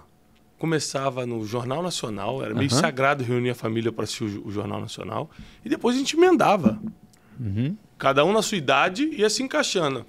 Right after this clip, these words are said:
Speaker 1: Ah,
Speaker 2: Perfeito.
Speaker 1: começou a novela, aí minha mãe queria assistir, meu pai não gostava, meu pai saía, eu ficava com a minha mãe, meu outro irmão ia assistir o futebol no quarto,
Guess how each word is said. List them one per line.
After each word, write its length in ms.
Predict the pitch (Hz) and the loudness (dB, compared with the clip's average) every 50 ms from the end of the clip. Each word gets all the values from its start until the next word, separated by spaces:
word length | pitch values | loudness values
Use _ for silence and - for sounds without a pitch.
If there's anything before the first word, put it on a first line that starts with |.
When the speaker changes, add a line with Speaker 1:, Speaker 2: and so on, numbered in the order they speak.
| - - - - _ - 123 | -18 -20 -20 -16 _ -2 2
Speaker 1:
Ah, 160 | - 165 170 | 4 6 6
Speaker 2:
Perfeito. 180 | 165 151 139 - | 6 6 4 4
Speaker 1:
começou 320 | 170 185 196 180 - 226 | 2 2 2 2 2 4
a 40 | 240 | 6
novela, 500 | 269 269 214 180 180 143 123 117 117 117 | 6 6 6 6 4 4 4 2 2 0
aí 100 | 127 139 | 0 0
minha 200 | 147 156 160 156 | 0 0 0 0
mãe 120 | 160 185 185 | 0 0 0
queria 220 | 185 190 180 190 | 0 0 0 0
assistir, 420 | 185 - 226 220 - - 233 240 | 0 -2 -4 -6 -4 -4 -2 0
meu 140 | 247 247 220 | 2 2 2
pai 160 | 220 - 180 | 2 2 0
não 100 | 175 190 | 0 0
gostava, 440 | 190 208 190 - - 208 214 214 220 | 0 -2 -2 -2 -2 -2 -2 -2 0
meu 120 | 220 214 196 | 0 0 2
pai 200 | 208 208 190 185 | 2 2 2 2
saía, 300 | - 214 208 202 214 240 | 2 0 0 2 2 2
eu 100 | 240 - | 0 0
ficava 320 | 220 214 208 190 180 185 | -2 -2 -2 0 0 0
com 100 | 185 196 | -2 -2
a 40 | 185 | -2
minha 160 | 196 202 202 | -2 -2 -2
mãe, 180 | 202 208 226 240 | 0 0 0 2
meu 140 | 233 220 208 | 4 4 4
outro 200 | 202 196 202 196 | 4 4 2 0
irmão 180 | 185 185 196 | 0 2 2
ia 60 | 196 196 | 2 0
assistir 200 | 190 - 196 190 | 0 -2 -4 -4
o 20 | |
futebol 380 | - 196 185 - 165 180 185 185 | -2 -4 -6 -2 2 4 4 6
no 80 | 208 214 | 4 2
quarto, 380 | - 240 233 254 262 254 - | 4 6 8 8 6 6 0